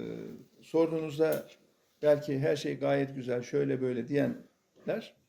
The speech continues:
bugünkü manşette bakın. İşte şu sebeple diyor, anlatıyor, ekonomiyi çökerten, halkı yoksullaştıran, faizi tırmandıran, sanayiyi bitiren, borç donanımını gasp eden sistem diyor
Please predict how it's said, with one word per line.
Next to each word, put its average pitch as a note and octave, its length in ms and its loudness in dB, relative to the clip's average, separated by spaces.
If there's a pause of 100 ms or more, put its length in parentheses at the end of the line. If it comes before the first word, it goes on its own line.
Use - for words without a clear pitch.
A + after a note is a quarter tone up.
(500)
bugünkü E3+ 360 -2
manşette D3 480 2
bakın. D3 280 0 (1300)
İşte C3+ 220 -4 (260)
şu - 280 -10
sebeple C#3+ 500 4
diyor, D3 140 -2
anlatıyor, C#3+ 440 -2
ekonomiyi E3 520 0
çökerten, C3+ 580 0 (260)
halkı C#3+ 360 2
yoksullaştıran, C#3 840 -2 (280)
faizi D3 460 0
tırmandıran, C3 600 -2
sanayiyi C3+ 580 -2
bitiren, D#3+ 460 -6 (600)
borç E3+ 260 0
donanımını D#3 500 -2
gasp E3 260 2
eden E3+ 180 2
sistem - 440 -4
diyor - 160 -12